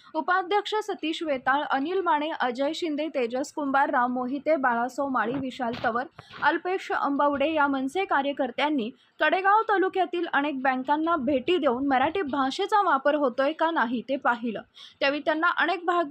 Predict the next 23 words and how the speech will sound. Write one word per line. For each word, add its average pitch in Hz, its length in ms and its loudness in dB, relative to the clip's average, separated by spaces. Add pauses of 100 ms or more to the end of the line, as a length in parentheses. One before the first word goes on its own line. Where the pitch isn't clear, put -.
(140)
बँकांमध्ये 262 720 0
हिंदी 294 320 0
आणि 302 260 0
इंग्रजी 320 420 2
भाषेचा 302 520 0
वापर 226 380 0 (360)
जास्त 302 280 2
प्रमाणात 370 480 0
होत 285 200 2
असल्याचं 262 480 0
दिसून 240 320 -4
आलं. 190 180 -4 (420)
मनसे 339 340 2
कार्यकर्त्यांनी 370 800 0
स्टेट 302 300 2
बँक 294 320 0
of 320 180 2
इंडिया, 254 340 0 (100)
एचडीएफसी 320 680 -2
व 311 120 2
बँक 254 320 0
of 311 260 0
इंडिया 269 420 2